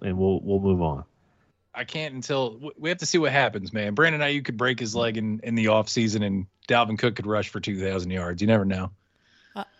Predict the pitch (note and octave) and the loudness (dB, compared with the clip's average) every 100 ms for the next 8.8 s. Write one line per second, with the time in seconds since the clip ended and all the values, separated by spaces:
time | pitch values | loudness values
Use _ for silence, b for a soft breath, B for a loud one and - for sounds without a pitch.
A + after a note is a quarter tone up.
0 | _ - C#3+ D#3 B2 A#2 G#2+ C#3 E3+ G3 | _ 4 6 8 8 8 8 6 0 -2
1 | A#3 E3+ C3 B2 A2+ G#2+ G#2+ A#2 A2 - | 2 4 6 6 6 4 2 0 -2 0
2 | A2+ G2+ - b b - A2 - C3 A#2 | -2 -2 -4 b b -4 -2 -2 -2 -2
3 | G#2+ B2+ - B2 A2+ - _ _ _ _ | 0 0 2 0 0 -6 _ _ _ _
4 | _ _ _ _ _ - B2 G2+ F3 G#3 | _ _ _ _ _ 0 2 4 4 0
5 | - E3 - C3 D3 G#3 F#3 F3+ F#3 D#3 | -2 -2 0 -4 -2 -2 -2 -2 -2 -2
6 | D#3 D3 C#3 E3 C#3 D3+ F3+ A#2 A2+ C3+ | -6 -8 -8 -6 -2 -2 -2 0 0 -2
7 | B2+ B2+ A2+ C3+ C3+ A#2 A#2+ - - A2 | -2 -2 2 2 2 2 0 0 -4 -2
8 | A#2 A#2 G#2+ - G#2 C3 - | 0 2 0 2 0 0 -4